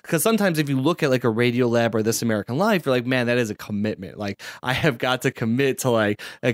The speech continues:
you know, an hour of my life to get through this story," and you don't ever really wanna abandon it halfway through, or if you do abandon it half, or if you do, like, have to pause halfway through, sometimes you don't ever get to the second half and you're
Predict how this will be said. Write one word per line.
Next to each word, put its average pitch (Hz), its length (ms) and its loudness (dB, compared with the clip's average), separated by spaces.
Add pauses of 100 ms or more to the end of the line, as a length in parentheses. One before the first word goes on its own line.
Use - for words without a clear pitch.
(160)
you 139 140 2
know, 113 140 4
an 113 180 0
hour 123 400 2
of 110 100 -2
my 110 140 0
life 135 360 2 (100)
to 123 60 -2
get 110 200 0
through 117 100 0
this 104 160 -2
story," 127 640 2 (240)
and 135 80 0
you 135 80 4
don't 147 240 2
ever 131 180 2
really 135 220 2
wanna 135 180 2
abandon 120 520 2
it 110 80 -4
halfway 123 340 0
through, 165 480 2
or 123 180 2
if 113 100 -2
you 117 100 0
do 131 180 0
abandon 131 480 2
it 120 80 -4
half, 127 260 -4
or 117 240 2
if - 180 -16
you 143 80 2
do, 143 140 0
like, 127 140 0
have 139 160 0
to 113 80 0
pause 117 340 0
halfway 120 200 0
through, 127 120 2
sometimes 113 380 0
you 113 40 2
don't 113 140 2
ever 113 240 -2
get 123 160 -2
to - 80 -18
the 123 80 -6
second 123 300 -4
half 120 340 -2
and 110 100 -4
you're 104 220 -4